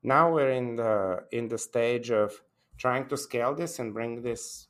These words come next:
as many places as possible. We also started doing, uh, autonomous driving in Los Angeles, uh, rec-, very recently. We, we did that first. Um,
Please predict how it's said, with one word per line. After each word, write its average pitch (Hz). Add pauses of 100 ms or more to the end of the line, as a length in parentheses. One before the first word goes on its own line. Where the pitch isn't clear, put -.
(120)
as 110
many 113
places 107
as 113
possible. 147
We 117
also 123
started 123
doing, 117
uh, 90
autonomous 110
driving 98
in 95
Los 92
Angeles, 117 (140)
uh, 151 (400)
rec-, 139
very 135
recently. 156
We, 151
we 147
did 151
that 147
first. 175 (680)
Um, 110